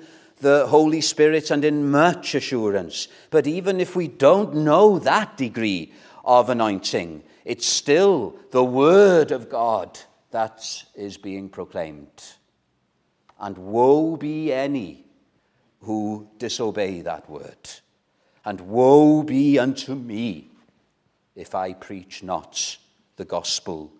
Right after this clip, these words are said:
Woe to any preacher who enters the pulpit in order to preach his own ideas. Woe to any preacher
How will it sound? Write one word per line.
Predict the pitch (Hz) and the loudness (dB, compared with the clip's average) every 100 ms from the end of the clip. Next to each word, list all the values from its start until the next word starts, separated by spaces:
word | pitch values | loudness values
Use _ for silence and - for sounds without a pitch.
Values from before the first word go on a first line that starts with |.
| _ _ _ _ _ | _ _ _ _ _
Woe | - 127 151 160 175 147 104 87 - - | -4 4 8 10 8 6 2 -6 -14 -10
to | - 127 | -4 2
any | 143 160 180 170 | 4 4 4 0
preacher | - 135 92 - 113 80 - _ _ _ | -2 -6 -8 -4 -2 -2 -6 _ _ _
who | 139 139 | -2 0
enters | 139 139 143 165 139 | 0 -2 -4 -6 -6
the | 143 | -4
pulpit | 156 147 - 117 117 | -2 -2 -4 -8 -6
in | 113 | -4
order | 135 123 | -4 -4
to | 143 | -12
preach | 139 - 139 123 - - - _ _ | -10 -6 -6 -6 -12 -16 -16 _ _
his | 131 120 | -8 2
own | 135 135 131 123 | 6 6 4 0
ideas. | 123 117 113 110 104 92 - | -2 -4 -4 -2 -2 -2 -4
Woe | 110 147 170 170 147 107 - - _ | 4 8 8 8 4 0 -6 -16 _
to | - 156 147 | -4 2 4
any | 165 185 | 4 2
preacher | 170 151 151 101 143 95 | -2 -2 -2 0 0 2